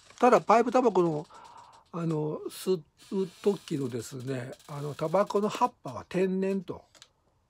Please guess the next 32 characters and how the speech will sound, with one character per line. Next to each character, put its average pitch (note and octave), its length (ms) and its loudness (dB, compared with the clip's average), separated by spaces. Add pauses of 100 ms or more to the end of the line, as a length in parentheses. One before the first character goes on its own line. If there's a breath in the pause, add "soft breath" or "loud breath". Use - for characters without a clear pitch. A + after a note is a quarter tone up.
(200)
ね、 A#3 140 -8 (440)
い F3 180 0
う F3+ 80 6
こ E3+ 120 -6
と D3 100 -8
が D3 100 -6
大 B2+ 200 -8
事 A2+ 80 -18
で G#2 120 -16
す。 - 180 -20 (480)
う D#3 100 -10
ん。 B2+ 60 -10 (760 loud breath)
こ B3+ 120 -4
の C#4 180 0
二 C#4+ 240 0
つ、 B3+ 220 -8 (640)
し - 80 -18
か A#3+ 140 0
も F#3+ 60 -2
パ A#3 160 6
イ B3+ 40 2
プ - 80 -6
だ C#4 80 2
っ C4+ 60 0
た F#3 100 0
ら D#3+ 60 -2
も D3+ 180 -6
う、 - 80 -14 (100)
と A3 100 -8
に G3 80 -2
か D3 100 -4
く - 180 -16